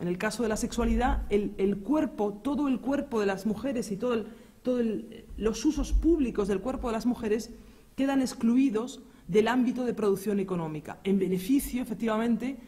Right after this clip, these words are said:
de una definición doméstica y reproductiva del cuerpo de las mujeres.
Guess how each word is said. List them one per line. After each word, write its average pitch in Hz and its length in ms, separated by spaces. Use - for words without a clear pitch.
de 226 380
una 208 180
definición 226 720
doméstica 208 920
y 226 120
reproductiva 208 920
del 196 200
cuerpo 196 320
de 170 60
las 165 160
mujeres. - 500